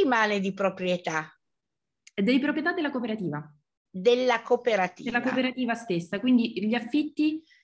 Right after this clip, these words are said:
Speaker 2: della cooperativa servono comunque poi a ripagare le spese della cooperativa stessa e sono ovviamente dei, degli affitti estremamente calmierati.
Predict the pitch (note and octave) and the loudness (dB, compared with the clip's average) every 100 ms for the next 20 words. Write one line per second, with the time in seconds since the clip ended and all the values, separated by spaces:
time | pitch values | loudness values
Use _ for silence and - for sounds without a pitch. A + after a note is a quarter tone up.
0 | _ G3+ G#3+ G3+ A3 A#3+ B3+ D4+ E4 E4 | _ 0 2 2 0 0 0 2 2 2
1 | D#4+ C4 C4+ B3 C#4+ C#4+ C#4+ - A3+ C4 | -2 0 0 0 -2 -2 -6 -2 2 2
2 | - C#4+ C4+ A3 A#3 G#3 G3 G#3 G#3 G#3 | 0 -4 -2 -2 -2 -2 -2 -2 -2 -4
3 | - G#3+ G3 F#3+ F#3 F#3 F#3 F3+ F#3+ F#3+ | -4 -4 -2 -2 -4 -6 -8 -8 -10 -6
4 | C#4 - F3 F#3+ F3+ F#3+ A3 A3+ F#3+ F3+ | -6 -6 -6 -4 -2 0 0 0 -4 -6
5 | - E3 D#3+ F3 E3+ F3 F#3 - E3+ E3+ | -6 -6 -4 -4 -4 -8 -8 -6 -4 -2
6 | F3 F3 E3+ D#3+ D#3+ D3 - | -4 -6 -8 -8 -8 -10 -14